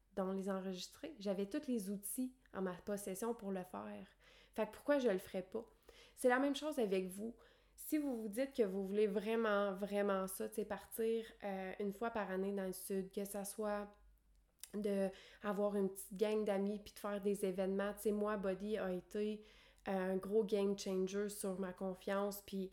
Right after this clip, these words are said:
je dénigrerai jamais cette compagnie-là parce que j'ai tellement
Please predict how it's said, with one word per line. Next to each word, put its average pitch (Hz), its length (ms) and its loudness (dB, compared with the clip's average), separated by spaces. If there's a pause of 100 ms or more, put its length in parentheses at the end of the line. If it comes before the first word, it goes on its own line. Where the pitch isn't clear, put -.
(220)
je 196 140 4
dénigrerai 196 720 2
jamais 202 640 2
cette - 320 -6
compagnie-là 190 580 0
parce 202 220 -6
que 190 120 -4
j'ai 180 180 -2
tellement 226 440 0